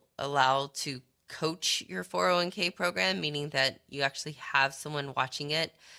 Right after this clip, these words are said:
um, that can give you guidance as far as, you know, what's the best strategy, um, what's the best fund to have your accounts in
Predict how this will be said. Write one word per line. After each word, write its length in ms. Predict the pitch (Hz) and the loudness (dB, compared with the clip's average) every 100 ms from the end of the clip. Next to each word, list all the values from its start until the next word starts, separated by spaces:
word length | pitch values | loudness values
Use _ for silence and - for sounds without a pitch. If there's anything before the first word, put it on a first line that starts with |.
| - - | -20 -2
um, 220 | 143 139 | 2 2
that 160 | 131 131 | 2 -2
can 160 | 170 151 | -4 -2
give 200 | 143 143 | -2 -2
you 140 | 131 | -4
guidance 580 | - 135 147 147 - - | 2 4 4 0 -4 -10
as 120 | 135 | -6
far 220 | - 135 | 2 6
as, 480 | 135 131 147 - - _ _ _ | 6 4 -4 -6 -8 _ _ _
you 100 | 139 | -14
know, 80 | 127 | -8
what's 260 | 135 147 - | -4 -4 -2
the 80 | |
best 240 | 147 135 - | 2 2 2
strategy, 720 | - 156 156 151 151 147 143 - - - _ - | 4 6 6 2 -4 -6 -8 -14 -20 -20 _ 0
um, 500 | 143 127 120 123 - | 4 6 4 0 -6
what's 240 | 143 139 | -2 -2
the 60 | 147 | -2
best 300 | 143 131 - | -2 -2 0
fund 320 | 156 147 143 | 4 4 2
to 60 | 139 | -2
have 260 | 131 131 151 | 0 0 0
your 160 | 131 | -4
accounts 500 | 127 - 139 139 - | -4 -2 0 0 0
in 420 | 135 131 131 139 | 0 0 -2 -8